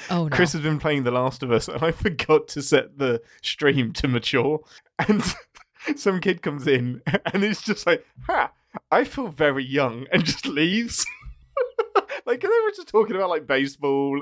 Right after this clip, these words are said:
Speaker 2: and,
Speaker 1: Oh
Speaker 2: like,
Speaker 1: my
Speaker 2: mature-themed
Speaker 1: God.
Speaker 2: stuff, and I'm like, "Yeah, sorry, kid." No idea how old they were, but they, like, they noped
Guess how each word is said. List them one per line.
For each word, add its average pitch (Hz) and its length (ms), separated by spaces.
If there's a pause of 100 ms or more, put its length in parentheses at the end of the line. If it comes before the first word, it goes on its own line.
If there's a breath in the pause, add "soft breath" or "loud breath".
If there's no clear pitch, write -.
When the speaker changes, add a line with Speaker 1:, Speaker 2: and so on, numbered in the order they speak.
Speaker 2:
and, 123 400 (240 soft breath)
Speaker 1:
Oh 185 160
Speaker 2:
like, 139 160
Speaker 1:
my 170 140
Speaker 2:
mature-themed 147 640
Speaker 1:
God. 147 40
Speaker 2:
stuff, 156 400
and 170 180
I'm 208 80
like, 190 160
"Yeah, 381 300
sorry, 254 340
kid." 180 300 (240)
No 160 220
idea 147 160
how 135 160
old 127 160
they 120 100
were, 113 220
but 117 160
they, 123 160
like, 120 260
they 123 240 (340 soft breath)
noped 139 480